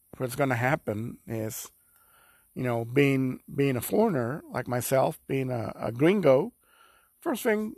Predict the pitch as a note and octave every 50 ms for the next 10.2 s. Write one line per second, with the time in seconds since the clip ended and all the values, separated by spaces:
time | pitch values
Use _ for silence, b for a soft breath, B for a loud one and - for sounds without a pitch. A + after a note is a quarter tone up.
0 | C4 A3+ G#3 F3 D#3+ D#3 D#3+ D3+ - - E3+ D#3+ D3+ D3+ C#3+ C#3 C3 A#2 - -
1 | G#3+ G#3 F3 F3 G#3 A#3+ B3+ _ _ _ _ _ _ _ - - D3+ C#3+ C#3+ C#3
2 | D3+ E3 - - _ - - - B2 B2 A#2+ A#2+ _ _ _ _ _ _ - _
3 | - - - C#3 C3+ B2 A#2+ C3+ C#3 C3+ C3 B2+ B2+ B2 - B2+ A2+ A#2 B2 C3+
4 | B2+ - - B2 A#2 - C3+ D3 C#3+ - - C3+ C3+ B2+ - - _ b b b
5 | b b b b b b b b b b b b b - - D3 C#3+ C3 B2+ B2+
6 | B2 B2 B2 A#2+ A#2+ B2+ B2 B2+ C#3 C3+ C3 A#2 - C3+ C3 C3 D#3 F#3 G3 F#3+
7 | E3+ D3+ D3 C#3+ D3 D3 C#3+ C#3 C#3 C#3 C#3+ D3 D3+ D#3+ D#3 C#3+ D3 A#2+ - F3
8 | E3 - - - B2 A2 G#2+ - - A2+ A2+ A2+ A2+ A2+ B2 C3 B2 A#2+ B2+ B2
9 | A#2+ C3+ C#3+ A#2 - - - A2+ G#2+ G2 G2 F#2+ - - - G#2+ G2+ G2 G2+ G2+
10 | G2 A#2+ -